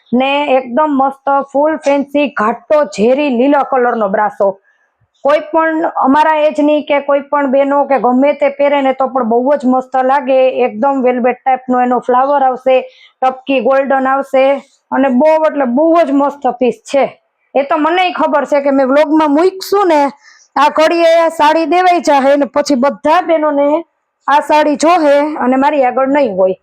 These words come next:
વીડિયો જોવામાં ઢીલ ન કરતા, કેમ કે ફૂલ ફેન્સી વેરાયટીમાં બહુ એટલે હું તમને આખી સાડી ખોલીને બતાવી દઉં. તો તમારે બ્લાઉઝ પણ સાડીમાંથી જ કાઢવાનું રહે, કેમ કે સાડી બહુ જ મોટી છે.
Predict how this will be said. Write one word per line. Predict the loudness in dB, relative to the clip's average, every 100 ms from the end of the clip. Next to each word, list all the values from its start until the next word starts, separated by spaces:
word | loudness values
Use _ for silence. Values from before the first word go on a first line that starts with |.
| _ _ _
વીડિયો | -2 0 0 0
જોવામાં | 0 0 0 -2
ઢીલ | 0 0
ન | 0 -2
કરતા, | -2 -4 -4 -4
કેમ | -2 -2
કે | -6
ફૂલ | -4 -2 0 -2
ફેન્સી | -2 -2 -2 -2
વેરાયટીમાં | 0 2 0 0 0 0 0
બહુ | 0 2 2 0
એટલે | -2 -2
હું | -2
તમને | -2 -2
આખી | -2 -2 -4
સાડી | -2 -2 -2
ખોલીને | -4 -2 0 2 0
બતાવી | -2 -2 -2 -2
દઉં. | -2 -2 -6 _ -20 -20 -20 _
તો | -4
તમારે | -2 0 0
બ્લાઉઝ | 0 0 0 -2 -2
પણ | -2 -4
સાડીમાંથી | -2 -2 0 -2 -4 -4
જ | -2
કાઢવાનું | -4 -2 0 0
રહે, | 0 0
કેમ | -2 -2
કે | -2
સાડી | -2 -2
બહુ | 0 0 0
જ | 0
મોટી | -2 0 -4
છે. | 0 -2